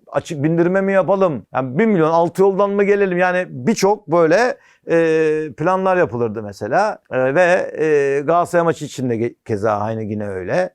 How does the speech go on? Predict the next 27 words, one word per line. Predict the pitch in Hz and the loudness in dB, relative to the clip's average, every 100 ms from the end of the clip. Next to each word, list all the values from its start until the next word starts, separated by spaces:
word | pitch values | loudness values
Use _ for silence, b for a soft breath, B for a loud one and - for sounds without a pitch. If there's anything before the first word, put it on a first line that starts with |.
| _ | _
İşin | 175 214 220 | -4 -2 2
bu | 214 220 202 | 4 2 0
sabahlama | 185 208 214 226 214 | 0 2 2 0 0
kısmından | 196 - 180 214 240 | -2 -2 -4 0 0
ziyade | 202 220 254 | 2 2 2
bir | 262 | 0
de | 233 | -2
tribünün | 220 233 247 | -2 0 0
içerisinde | 226 180 151 - 135 151 240 240 | 2 2 0 -2 -2 0 0 -2
onlar | - 175 202 202 | -2 0 2 2
ne | 214 208 | 0 2
bağırırsa | 208 202 196 | 2 2 0
biz | 226 214 | 0 0
ne | 233 | 2
bağıracağız? | 220 185 151 120 110 90 - - _ | 2 2 0 -4 -6 -8 -14 -20 _
İşte | 147 151 | -8 -6
o | 170 | -6
bir, | 120 165 220 | -6 -6 -6
şimdi | - 147 | -8 -4
kestirebiliyoruz | 170 - 180 185 180 196 185 | -2 -2 0 2 4 2 2
kafamızda. | - 147 135 131 117 127 131 - _ _ _ _ | 0 -2 -2 -2 0 0 0 -8 _ _ _ _
İşte | _ 131 | _ -4
o | 127 131 - - - | 0 0 -2 -14 -6
dönemki | 127 143 135 127 185 185 - - | 0 0 0 -2 2 2 0 -8
mesela | 170 - 135 156 | -8 -2 0 0
bizle | 147 147 143 | 0 0 0
ilgili | 127 123 160 170 - - | 0 -2 -2 -2 -6 -14